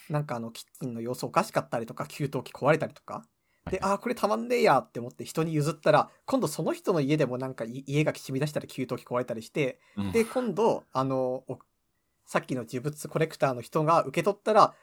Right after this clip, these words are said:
Speaker 1: その人もなんか家で怪現象起きたり、給湯器壊れたりっていう風に、ピンポイントで給湯器を絶対に破壊してくる呪いの絵画っていうのが。
Speaker 2: <laughs> 給湯器のみなんだ、それ。
Speaker 1: そう。
Speaker 2: へー。
Speaker 1: それとかはめちゃめちゃ面白かったんですけど。
Speaker 2: へー。
Speaker 1: そう。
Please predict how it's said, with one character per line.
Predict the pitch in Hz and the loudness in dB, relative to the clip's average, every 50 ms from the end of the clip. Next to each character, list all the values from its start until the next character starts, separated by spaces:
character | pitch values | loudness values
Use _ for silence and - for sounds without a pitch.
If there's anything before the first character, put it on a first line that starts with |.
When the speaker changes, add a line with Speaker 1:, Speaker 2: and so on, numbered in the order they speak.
| _ - | _ -12
Speaker 1:
そ | - - 220 | -6 -4 -2
の | 254 381 | -2 -2
人 | - - - 190 | 0 2 2 4
も | 156 147 | 4 4
な | 143 | 2
ん | 143 143 | 2 0
か | - - - | -4 -2 2
家 | 147 170 | 4 4
で | 151 147 | 4 4
怪 | 143 - 156 147 | 4 2 2 2
現 | 147 160 147 147 | 4 2 0 0
象 | - 123 | 0 -2
起 | 139 143 | -2 0
き | |
た | - 196 | 0 0
り、 | 196 190 | -2 0
給 | - - | -2 -2
湯 | 160 147 | 0 2
器 | 156 151 147 - | 2 2 0 0
壊 | - - 135 135 | -2 -2 0 0
れ | 131 | 0
た | 131 | -2
り | 117 113 | -4 -6
っ | - | -8
て | _ _ 127 | _ _ -14
い | 123 | -10
う | - | -8
風 | 135 123 | -8 -8
に、 | 123 120 117 113 - _ | -8 -8 -12 -14 -16 _
ピ | - 226 247 | -8 -6 -6
ン | 254 | -6
ポ | 262 - - 269 | -4 -2 -2 0
イ | 262 | 0
ン | 247 226 | 0 -2
ト | 226 - | -4 -6
で | 208 220 | -8 -10
給 | - - - 175 | -6 -4 -2 0
湯 | 170 196 180 | 2 2 2
器 | 165 - 135 | 2 0 -2
を | 110 | -4
絶 | - 139 - _ | -6 -8 -6 _
対 | - 147 151 | 2 2 4
に | 147 | 2
破 | 131 - | 0 -2
壊 | - - 143 139 | 0 2 6 8
し | 139 - - | 8 8 6
て | 139 | 4
く | 131 113 | -4 -6
る | 113 | -4
呪 | 123 120 123 | -4 -2 -2
い | |
の | 123 117 | -2 0
絵 | |
画 | - - 143 | 2 2 2
っ | 135 - - - - | 2 0 -4 -8 -8
て | - | -10
い | 107 | -4
う | - 147 139 139 139 135 | 2 4 6 6 6 8
の | |
が。 | 131 | 8
Speaker 2:
<laughs> | |
給 | 156 151 135 | 6 6 6
湯 | 113 | 4
器 | - 92 | 0 -2
の | 92 104 117 | 0 2 2
み | 120 110 | 4 2
な | 98 87 71 | 2 0 -2
ん | - | -2
だ、 | - - - | -4 -4 -2
そ | - - | 0 0
れ。 | - 127 - 120 107 | 0 0 0 -2 -2
Speaker 1:
そ | - - 170 135 117 - - _ _ _ _ - - - | 0 0 0 0 0 -2 -8 _ _ _ _ -14 -6 -4
う。 | 113 | -2
Speaker 2:
へ | 101 175 | -2 -2
ー。 | 180 | 0
Speaker 1:
そ | - 185 | 0 2
れ | 185 214 | 2 2
と | 233 247 | 2 0
か | 214 - | 2 2
は | 156 135 120 | 4 2 2
め | 120 120 113 | 2 -2 -2
ち | - | -2
ゃ | 143 | 0
め | 147 147 | 0 2
ち | 151 | 2
ゃ | 147 | 2
面 | 147 143 | 2 2
白 | 165 151 | 0 0
か | 143 123 | -2 -4
っ | - _ | -6 _
た | - 127 | -12 -12
ん | |
で | 123 | -10
す | - | -10
け | - 127 | -12 -12
ど。 | 120 117 120 - - - | -12 -12 -14 -16 -14 -12
Speaker 2:
へ | |
ー。 | 98 95 92 90 90 87 87 85 90 90 90 90 90 101 _ _ _ | -10 -8 -8 -6 -6 -8 -8 -10 -10 -10 -10 -12 -12 -14 _ _ _
Speaker 1:
そ | - 143 | -18 -18
う。 | 139 | -18